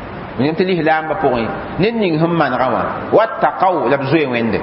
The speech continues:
Idan, "wattaqaw", ma'tufun ala "ahsanu". Yani, "ahsanu wattaqaw". B zoe Wẽnd-, b manegame, la b zoe Wẽnde. Bõe la zoe Wẽnda ka mosã? Manegrã, yẽ la fo tʋm sẽn sagla wa. Manegrã yaa fo tʋm sẽn saglã,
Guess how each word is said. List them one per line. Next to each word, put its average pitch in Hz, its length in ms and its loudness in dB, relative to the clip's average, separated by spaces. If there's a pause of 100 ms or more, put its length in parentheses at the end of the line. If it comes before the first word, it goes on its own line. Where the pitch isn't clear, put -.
(400)
Idan, 127 200 2
"wattaqaw", 151 520 2 (400)
ma'tufun 156 560 0
ala 143 320 2
"ahsanu". - 420 -2 (380)
Yani, 123 200 0
"ahsanu 202 540 0
wattaqaw". 143 480 0 (540)
B 127 120 2
zoe 185 220 2
Wẽnd-, 151 600 2
b - 40 -4
manegame, 180 480 2 (360)
la 127 120 4
b 127 60 -8
zoe 143 220 0
Wẽnde. 110 320 -2 (520)
Bõe 131 100 2
la 202 160 2
zoe 170 180 0
Wẽnda 156 260 2
ka 135 120 0
mosã? 135 220 0
Manegrã, 175 400 2 (380)
yẽ 196 80 2
la 226 60 4
fo 226 120 0
tʋm 175 240 0
sẽn 139 80 0
sagla 123 320 2
wa. 101 120 0 (600)
Manegrã 180 340 4
yaa 196 100 2
fo 180 120 0
tʋm 151 280 0
sẽn 123 100 0
saglã, 123 360 0